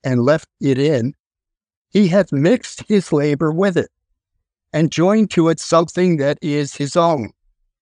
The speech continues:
and thereby makes it his property. It being by him removed from the common state nature placed it in, he hath by th-, this labor something annexed to it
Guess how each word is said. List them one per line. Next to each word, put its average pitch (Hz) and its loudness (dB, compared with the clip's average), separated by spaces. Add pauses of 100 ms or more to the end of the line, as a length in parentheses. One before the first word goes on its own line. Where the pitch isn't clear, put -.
(380)
and 156 0
thereby 143 0 (480)
makes 180 0
it 196 -2 (100)
his 226 0
property. 117 -2 (880)
It 190 0 (100)
being 214 4
by 156 0
him 180 2 (120)
removed 151 0
from 226 2
the 202 4
common 190 0
state 170 0
nature 165 -2
placed 202 0
it 117 -6
in, 110 -6 (920)
he 208 2
hath 185 4 (120)
by 139 2
th-, 135 -6 (140)
this 170 0
labor 147 2 (340)
something 196 0
annexed 165 -6
to 214 2
it 110 -6